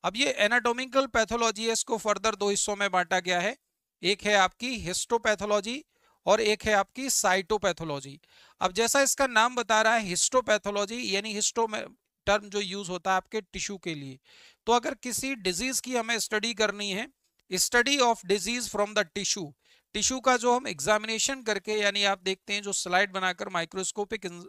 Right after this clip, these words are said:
एग्जामिनेशन करते हैं, हिस्टोलॉजी जो टिश्यू की देखते हैं, उसकी जो स्टडी होती है उसे हम बोलते हैं हिस्टोपैथोलॉजी। यानी simply हिस्टोपैथोलॉजी वो ब्रांच है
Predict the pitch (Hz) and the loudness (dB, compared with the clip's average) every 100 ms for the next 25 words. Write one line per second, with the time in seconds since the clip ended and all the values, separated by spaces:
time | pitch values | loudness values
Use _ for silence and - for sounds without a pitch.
0 | - _ _ _ _ 143 156 208 214 214 | -20 _ _ _ _ -2 2 2 2 0
1 | 262 247 202 - 214 202 185 208 202 202 | 0 0 -2 0 -4 -4 -4 2 2 2
2 | 254 220 202 202 214 190 196 175 175 - | -2 -4 -4 -6 -6 -8 -6 -4 -6 -6
3 | 185 202 - _ _ _ - 208 - 277 | -6 -6 -10 _ _ _ -6 -4 -2 0
4 | 277 247 226 - 208 226 214 190 220 202 | 0 2 0 0 0 0 -2 -2 -2 -2
5 | 214 214 214 180 175 196 233 - 170 - | -2 -6 -6 -6 -4 -4 -6 -6 -6 -2
6 | 196 185 170 165 147 143 131 _ - _ | -2 -2 -4 -6 -6 -10 -18 _ -20 _
7 | 185 226 247 233 214 196 254 254 208 - | -4 -2 -2 -4 -6 -4 -2 -2 -6 -2
8 | 220 208 202 202 202 208 269 - _ _ | 0 0 0 -2 -4 -4 -10 -14 _ _
9 | _ 151 220 208 214 214 220 208 202 240 | _ -2 0 4 4 4 0 0 -2 -4